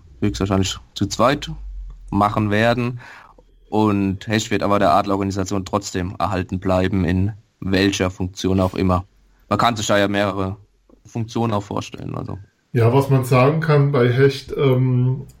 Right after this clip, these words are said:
Speaker 2: er war ja letztes Jahr Development Coach, also Players Development hieß so sein Aufgabengebiet.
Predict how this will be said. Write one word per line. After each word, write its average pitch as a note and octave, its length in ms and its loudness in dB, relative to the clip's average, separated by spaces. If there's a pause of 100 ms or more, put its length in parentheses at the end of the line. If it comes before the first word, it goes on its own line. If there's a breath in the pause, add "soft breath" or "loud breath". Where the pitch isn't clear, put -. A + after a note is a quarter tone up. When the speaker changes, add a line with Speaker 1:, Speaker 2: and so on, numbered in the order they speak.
(240)
Speaker 2:
er C3 120 0
war B2+ 140 6
ja B2 60 6
letztes C3+ 360 2
Jahr D3 100 6
Development E3 680 0
Coach, F3+ 440 0
also A2 200 0
Players B2+ 360 4
Development D#3 680 0
hieß - 240 -8
so D3+ 140 2
sein C#3 280 2
Aufgabengebiet. D3 1040 0